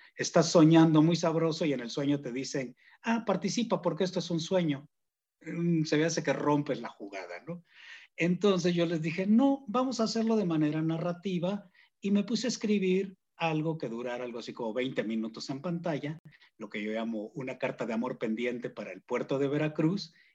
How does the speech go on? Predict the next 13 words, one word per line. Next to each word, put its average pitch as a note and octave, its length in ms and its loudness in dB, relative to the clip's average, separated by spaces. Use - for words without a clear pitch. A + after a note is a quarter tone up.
y E3 100 -4
hago F3 180 0
una F3+ 100 2
historia D#3+ 400 0
que A#2+ 100 -8
sucede C3 580 -8
en G2+ 100 -6
el G2+ 100 -10
puerto A#2+ 280 -8
de A2 60 -4
Veracruz A2+ 640 -4
para G#2+ 240 -8
ser C#3 480 -4